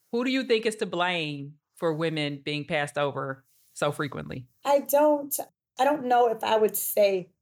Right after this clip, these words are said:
Speaker 2: who is the, to blame. I would just say I think it's the system. The system
Speaker 1: Okay.
Speaker 2: was not created for
Speaker 1: Mm.
Speaker 2: us, right? It wasn't designed to say, "Hey, women, as you navigate your workspace, you should do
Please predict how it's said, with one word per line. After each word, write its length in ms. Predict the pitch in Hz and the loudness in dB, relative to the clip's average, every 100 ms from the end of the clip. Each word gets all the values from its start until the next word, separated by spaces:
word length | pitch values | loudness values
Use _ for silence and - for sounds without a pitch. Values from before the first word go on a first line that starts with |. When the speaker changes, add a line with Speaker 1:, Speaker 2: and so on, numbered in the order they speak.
| _ _ _ - - | _ _ _ -20 -4
Speaker 2:
who 140 | 247 | -2
is 240 | 226 226 - | 0 -4 -2
the, 200 | 226 220 - | -2 -2 -2
to 80 | 214 | -2
blame. 520 | 196 214 214 208 208 - | 0 0 2 2 0 0
I 120 | 208 | 2
would 200 | 208 185 | 2 2
just 480 | 175 240 240 - - | 2 2 2 -2 0
say 240 | 208 208 - | 2 2 -2
I 180 | 196 190 | -4 -6
think 220 | - 220 | -6 -4
it's 180 | 202 - | -4 -4
the 140 | 190 | -2
system. 600 | - 185 - - 185 170 _ | -2 -2 -4 -8 -14 -16 _
The 80 | 202 | -2
system 360 | 208 226 196 | -2 0 0
Speaker 1:
Okay. 20 | 214 | -2
Speaker 2:
was 140 | 208 | -4
not 260 | 202 202 - | -4 -8 -6
created 600 | - 202 190 190 185 180 | -4 -2 2 2 0 -4
for 200 | 185 175 | -4 -2
Speaker 1:
Mm. 60 | |
Speaker 2:
us, 260 | 185 185 - | -2 -6 -6
right? 280 | 175 185 185 | -4 -4 -2
It 120 | 196 | -2
wasn't 420 | 185 202 220 233 214 | 2 4 4 -2 -2
designed 600 | 208 185 196 196 196 196 | -2 -2 -2 -4 -6 -8
to 120 | 185 | -6
say, 520 | - 196 190 185 175 _ _ _ - | -4 0 0 -2 -6 _ _ _ -2
"Hey, 220 | 247 226 | 2 2
women, 600 | 220 233 226 185 180 175 _ | 0 0 0 -4 -8 -16 _
as 340 | 214 247 262 269 | 4 4 2 0
you 100 | 302 | 0
navigate 720 | 220 214 214 220 208 202 - | 2 2 2 2 0 0 0
your 180 | 214 196 | 0 2
workspace, 800 | 190 202 - - 185 175 175 - | 2 2 -2 -4 0 0 -2 -6
you 160 | 202 | -6
should 280 | 233 - 208 | -4 -4 -6
do 240 | 190 185 | -10 -10